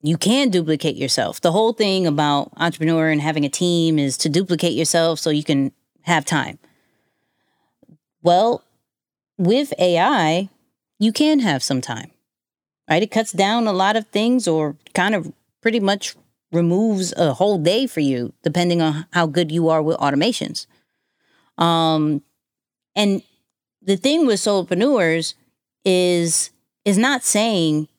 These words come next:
you don't work with anybody. Like, you still work with contractors. You still have kind of a, a, a group of people you can have to, to work on your stuff from project to project.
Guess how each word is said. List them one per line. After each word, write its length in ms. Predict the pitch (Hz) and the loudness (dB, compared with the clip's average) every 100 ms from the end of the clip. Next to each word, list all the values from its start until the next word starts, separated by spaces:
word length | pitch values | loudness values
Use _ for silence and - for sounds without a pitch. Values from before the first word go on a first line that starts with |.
| _ _ _ _ | _ _ _ _
you 160 | 165 165 | -2 0
don't 340 | 196 214 139 | 0 0 0
work 220 | 180 196 151 | -2 -2 -2
with 180 | 151 - | -4 -2
anybody. 800 | 214 277 185 131 113 - 104 - _ _ _ _ _ _ _ _ - | 0 2 0 -2 -4 -8 -16 -20 _ _ _ _ _ _ _ _ 0
Like, 160 | 180 | 2
you 140 | 175 170 - | 2 -2 -2
still 340 | - - 320 214 | -2 0 0 2
work 220 | 208 - | 0 -2
with 100 | - | -2
contractors. 920 | 247 294 - 147 117 - - - - - _ _ _ _ _ - | 0 0 0 -2 -4 -8 -8 -6 -6 -8 _ _ _ _ _ -2
You 100 | 170 | 0
still 260 | - 294 | 2 0
have 280 | 240 214 175 | 2 0 0
kind 240 | 214 202 175 | -2 0 0
of 120 | 156 | 0
a, 140 | 143 - | -2 0
a, 260 | 151 135 127 | 0 0 -2
a 140 | 147 123 | -4 -2
group 380 | 160 226 269 | 0 2 2
of 160 | 190 - | -2 -2
people 500 | - 269 180 143 139 | -2 -2 0 0 -2
you 200 | 139 175 | -2 -4
can 240 | - 170 | 0 -2
have 480 | 147 180 170 165 151 - _ _ _ _ | 0 0 0 0 -4 -12 _ _ _ _
to, 580 | - 190 175 165 156 151 | -2 0 2 0 0 -2
to 140 | - 170 | -2 0
work 300 | 185 185 196 | 2 0 0
on 160 | 175 | 0
your 100 | 160 | 0
stuff 260 | - 180 160 | 0 -2 -2
from 180 | 165 147 | -2 -2
project 440 | - 262 220 - | 0 0 -2 -6
to 60 | 226 | -2
project. 520 | 254 330 143 - | 0 0 0 -4